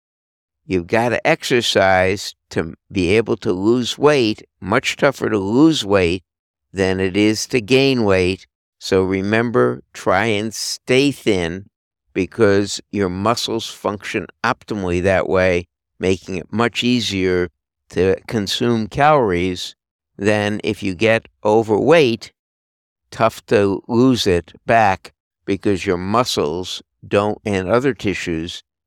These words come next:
don't function as they did when they were thinner.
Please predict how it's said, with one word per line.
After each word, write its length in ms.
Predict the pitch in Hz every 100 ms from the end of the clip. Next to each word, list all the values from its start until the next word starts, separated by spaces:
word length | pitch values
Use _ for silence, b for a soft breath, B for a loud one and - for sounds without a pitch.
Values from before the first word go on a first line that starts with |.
| _
don't 260 | - 98 95
function 800 | - - 123 - 117 95 87 - _ -
as 280 | 95 90 90
they 200 | 95 90
did 540 | 85 113 104 87 90 _ _ _ _
when 560 | - 90 90 87 87 95 _
they 180 | 92 90
were 160 | 90
thinner. 400 | 85 104 85 62